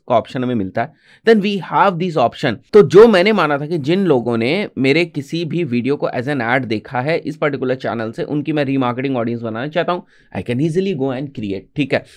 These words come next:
तो जब कभी हम लोग अच्छे तरीके से Google Ads के प्लेटफॉर्म को यूज़ करना चाहते हैं, भले वो वीडियो कैंपेन्स के point of view से यूज़ करना चाहते हैं,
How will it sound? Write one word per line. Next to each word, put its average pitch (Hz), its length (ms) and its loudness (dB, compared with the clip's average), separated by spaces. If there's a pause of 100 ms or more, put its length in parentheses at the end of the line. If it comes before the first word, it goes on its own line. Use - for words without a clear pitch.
(500)
तो 269 440 8
जब 180 240 2
कभी 240 240 4
हम 190 180 -6
लोग 202 140 -2
अच्छे 165 340 -4
तरीके 156 340 -4
से 143 220 -6 (140)
Google 127 240 0
Ads 135 200 -4
के 147 100 -10
प्लेटफॉर्म 123 420 -8
को 139 100 -10
यूज़ 131 260 -8
करना 123 220 -6
चाहते 131 200 -10
हैं, 143 60 -4
भले 151 140 0
वो 214 120 2
वीडियो 143 240 -2
कैंपेन्स 135 380 -10
के 143 80 -8
point 117 240 -10
of 120 100 -12
view 117 80 -10
से 131 120 -8
यूज़ 113 260 -8
करना 107 200 -8
चाहते 110 260 -10
हैं, 165 120 -12